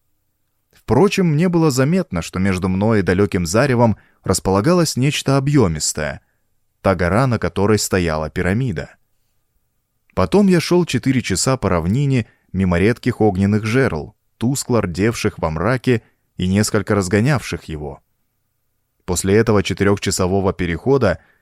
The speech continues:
далекое зарево погасло, потому что основание горы скрыло его от моих глаз. Но хотя я находился уже совсем возле редута, прошел еще час, прежде чем я добрался до него.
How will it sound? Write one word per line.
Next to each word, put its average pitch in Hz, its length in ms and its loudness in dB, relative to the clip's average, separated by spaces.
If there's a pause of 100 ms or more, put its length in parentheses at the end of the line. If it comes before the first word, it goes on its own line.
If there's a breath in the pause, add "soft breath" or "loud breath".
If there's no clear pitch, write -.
(160 soft breath)
далекое 151 480 2
зарево 131 380 2
погасло, 123 720 -2 (320)
потому 87 280 0
что - 160 -4
основание 92 560 0
горы 92 320 -2
скрыло 101 440 0
его 92 240 0
от 90 120 -4
моих 80 320 -6
глаз. 92 480 -4 (880)
Но 101 100 4
хотя 113 300 2
я 208 60 2
находился 160 560 0
уже 95 160 0
совсем 127 400 0
возле 101 300 0
редута, 90 540 -2 (340)
прошел 165 380 0
еще 165 260 0
час, - 520 -2
прежде 127 340 0
чем 120 200 0
я 104 120 4
добрался 104 540 0
до 78 100 -8
него. 76 360 -8